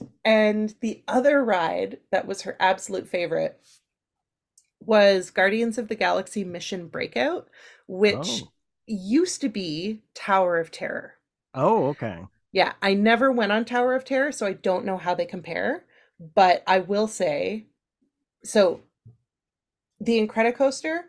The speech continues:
Speaker 1: a great roller coaster. It's
Speaker 2: Mm-hmm.
Speaker 1: exactly the kind of roller coaster I like, which
Speaker 2: Mm.
Speaker 1: is,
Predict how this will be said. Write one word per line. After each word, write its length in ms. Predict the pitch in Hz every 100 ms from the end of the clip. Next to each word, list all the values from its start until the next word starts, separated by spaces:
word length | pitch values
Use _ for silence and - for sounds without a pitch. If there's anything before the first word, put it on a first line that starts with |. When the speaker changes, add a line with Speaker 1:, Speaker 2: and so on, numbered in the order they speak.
| _ -
Speaker 1:
a 80 | 196
great 320 | 160 180 165
roller 240 | 165 160
coaster. 500 | 160 - - - 214 -
It's 200 | - 113
Speaker 2:
Mm-hmm. 120 | 110
Speaker 1:
exactly 580 | 208 190 190 202 220 262
the 100 | 240
kind 180 | 226 214
of 80 |
roller 180 | 208 202
coaster 280 | 208 202 190
I 60 | 165
like, 500 | 160 147 262 - -
which 220 | 202 214
Speaker 2:
Mm. 80 | 196
Speaker 1:
is, 200 | 175 -